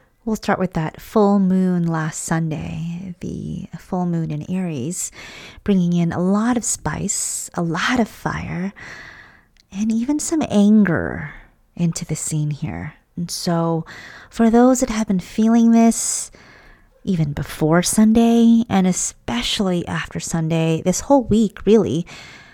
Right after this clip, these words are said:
you are not alone. There is a lot coming up right now for a lot of us. And a lot of these things, you know, are old and deep, heavy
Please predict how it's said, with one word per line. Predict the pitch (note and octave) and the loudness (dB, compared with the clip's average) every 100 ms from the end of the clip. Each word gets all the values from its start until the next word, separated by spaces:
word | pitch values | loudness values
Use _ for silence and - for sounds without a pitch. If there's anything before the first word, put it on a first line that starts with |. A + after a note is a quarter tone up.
| _ | _
you | - F3+ G3+ B3 C4 B3+ | -6 2 6 8 6 2
are | G3 F#3+ | -2 0
not | F#3 F#3 F#3+ - _ | 2 4 2 0 _
alone. | - F#3 F#3+ G3+ F3 E2+ B1 D#3+ - _ _ _ _ - | -4 2 4 4 2 -4 -10 -14 -18 _ _ _ _ -6
There | F#3 A3 C4 | -2 0 -2
is | - G#3+ | 0 -2
a | - | 0
lot | G3 F#3 F#3+ F#3 F#3+ F3 - - - _ _ _ | -2 -2 -4 -2 -2 -4 -8 -16 -20 _ _ _
coming | - - F#3 F#3 | -10 -4 0 0
up | G#3 - | -2 2
right | G#3+ | 2
now | F#3 F3 F3 | 4 2 2
for | - | 2
a | F3+ | 0
lot | F#3 B3 | 2 0
of | D4+ | 0
us. | G3 - - - - - - - - - - | 0 -2 -4 -8 -8 -16 -20 -20 -20 -20 2
And | A3+ | 4
a | |
lot | A3+ C4 | 4 4
of | F#4+ | 0
these | D#4 A#3+ | 0 -2
things, | - F3+ F#3 F#3 F#3 - _ _ | -2 0 0 -2 -4 -12 _ _
you | G#3 | -2
know, | F3+ E3 F3 - | -2 -2 -6 -8
are | - G#3+ G#3+ G#3 - - _ _ | -2 2 2 -2 -12 -20 _ _
old | G3+ G#3+ B3 G#3 D#3 D3+ - | -4 2 4 4 0 -6 0
and | F#3 F3 - | 0 0 4
deep, | A3+ A#3 E3 - - - _ _ _ _ _ | 6 6 4 0 -4 -4 _ _ _ _ _
heavy | - - G#3+ A#3+ G#3+ D#3 - | -14 -2 2 2 2 -4 -6